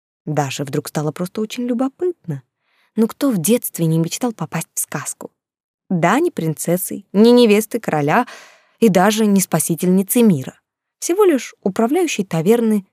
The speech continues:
«Тишина миров». А не понравится, на то и испытательный срок в три месяца.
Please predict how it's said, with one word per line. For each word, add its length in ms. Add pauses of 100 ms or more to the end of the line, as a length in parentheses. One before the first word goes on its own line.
(200)
«Тишина 500
миров». 600 (800)
А 100
не 120
понравится, 720 (420)
на 220
то 260
и 380
испытательный 640
срок 260
в 60
три 160
месяца. 480